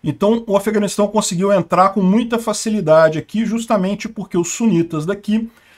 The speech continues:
se sentem meio oprimidos pelos xiitas,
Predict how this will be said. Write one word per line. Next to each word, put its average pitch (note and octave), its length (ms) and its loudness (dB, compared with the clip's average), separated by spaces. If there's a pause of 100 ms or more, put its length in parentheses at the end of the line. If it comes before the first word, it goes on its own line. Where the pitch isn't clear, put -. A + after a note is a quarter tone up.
se - 160 -2
sentem G#3+ 420 0
meio G3 360 0
oprimidos G3+ 720 0
pelos F3 320 -2
xiitas, F3 880 -4